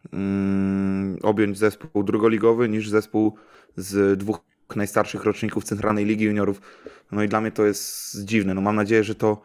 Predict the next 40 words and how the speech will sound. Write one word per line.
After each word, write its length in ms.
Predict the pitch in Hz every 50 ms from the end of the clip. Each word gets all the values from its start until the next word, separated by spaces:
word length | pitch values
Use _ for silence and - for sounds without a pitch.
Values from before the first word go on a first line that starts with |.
| - - _ _ _ _ _
e, 40 | 98 101 101 101 101 101 101 101 101 101 101 101 101 98 98 98 98 92 90 92
wypłynęło 520 | 95 107 104 - - 110 110 113 110 110
do 120 | 101 110
mediów 400 | 107 113 117 120 123 123 117 -
i 60 | 117 110
może, 360 | 113 113 110 110 113 110 107 - - _ _ _ _ _ _ -
e, 200 | - 104 104 101
pod, 340 | - - 101 101 98 98 101
e, 1200 | 104 104 101 101 101 98 95 - - - - - - _ _ _ _ _ _ _ _ _ - - 90
pod 160 | 110 104 -
wpływem 300 | - - 117 110 110 98
trenerów, 400 | - 113 110 110 113 117 110 101
bo 120 | 104 104
wi-, 200 | 98 104 107 101
tak 160 | - - 90
jak 160 | 107 101 - -
czytam 320 | - 110 - 110 107 104
gdzieś 220 | 95 107 - -
na, 280 | 110 104 104 104 104 101
na, 120 | 101 104
na, 420 | 101 101 101 101 101 101 98 98 98
na 100 | 101 101
forach 460 | - - 110 107 110 110 - - -
wszystkich 360 | - - 110 - - - - -
trenerskich, 500 | - 110 107 107 110 95 - - 104 -
Facebookach, 600 | - 104 101 95 101 113 107 - 113 107 104 107
jakichś 300 | 104 - - 101 98 -
grupach 340 | - 107 104 - 110 -
trenerskich, 580 | - - - 107 107 107 - - - 107 113 - - - - - - - - - - _ _ -
no 80 | 104
to 220 | - 117 113 117 117 113 110
nikt 500 | - 107 110 110 120 127 117 - - -
za 180 | 113 104 117 117
bardzo 300 | 113 120 120 113 110 117
nie 100 | 120 110
kuma 260 | - - 110 98 95
tej 160 | 92 98 95
decyzji, 420 | 92 95 92 - - 92 87 92 92
o 60 | 92
co, 240 | - - 98 95